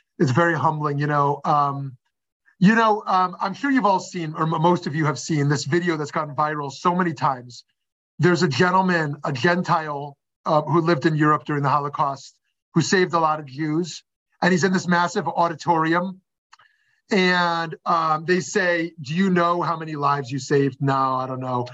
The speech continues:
"Do you know how many descendants or ancestors of those who are now alive because of who you saved?"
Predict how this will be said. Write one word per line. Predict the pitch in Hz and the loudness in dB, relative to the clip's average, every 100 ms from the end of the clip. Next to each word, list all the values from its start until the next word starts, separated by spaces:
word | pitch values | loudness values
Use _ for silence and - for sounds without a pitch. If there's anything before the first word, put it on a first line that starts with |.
| - - | -10 0
"Do | |
you | 185 | 2
know | 185 | 4
how | 170 | 2
many | 175 160 | 0 -4
descendants | 151 - 160 151 156 147 143 | -8 -4 -2 0 -2 -2 -2
or | |
ancestors | 143 147 156 - 151 | 0 0 0 -2 0
of | 135 123 | -2 0
those | 139 135 123 - _ _ _ | 0 0 -2 -10 _ _ _
who | 165 | -2
are | 170 | 0
now | 156 151 | 0 -2
alive | 143 139 139 | -2 -2 -4
because | 147 135 151 127 - | -10 -6 -4 -4 -6
of | - 135 | -6 0
who | 160 | 2
you | 147 | 2
saved?" | 127 143 135 127 | 4 4 4 2